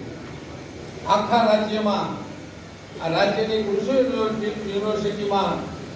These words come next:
લાખો રૂપિયા જેના પગાર છે, એવા તજજ્ઞો, નિષ્ણાંતો એ ધોમ ધપતા ચાલીસથી બેતાલીસ ડિગ્રી ટેમ્પરેચરમાં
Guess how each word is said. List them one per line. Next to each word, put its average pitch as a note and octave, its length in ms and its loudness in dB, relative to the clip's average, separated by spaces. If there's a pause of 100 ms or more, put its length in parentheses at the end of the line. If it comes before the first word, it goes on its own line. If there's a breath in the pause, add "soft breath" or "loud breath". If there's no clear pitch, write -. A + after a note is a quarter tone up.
લાખો G3+ 320 4
રૂપિયા A3+ 340 4
જેના G3+ 240 2
પગાર F#3+ 440 6
છે, D#3+ 160 0 (760)
એવા G3 240 8 (100)
તજજ્ઞો, G3+ 560 4
નિષ્ણાંતો F#3 680 0 (1700)
એ E3+ 140 8
ધોમ G#3 340 8
ધપતા G3 480 4 (440)
ચાલીસથી G3+ 420 6
બેતાલીસ A3+ 460 4
ડિગ્રી G3+ 300 2
ટેમ્પરેચરમાં G3 840 6